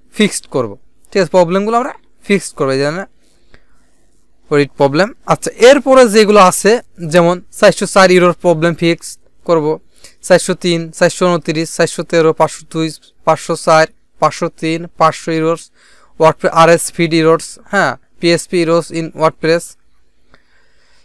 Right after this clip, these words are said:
সোর্স কানেকশন ইউরোর্স, মিক্সড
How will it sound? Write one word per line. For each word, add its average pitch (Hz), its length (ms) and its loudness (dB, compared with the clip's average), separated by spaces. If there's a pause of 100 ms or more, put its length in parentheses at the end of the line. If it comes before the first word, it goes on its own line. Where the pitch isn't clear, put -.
(2500)
সোর্স 165 280 2
কানেকশন 175 420 -2 (140)
ইউরোর্স, 170 300 2 (600)
মিক্সড 165 360 -4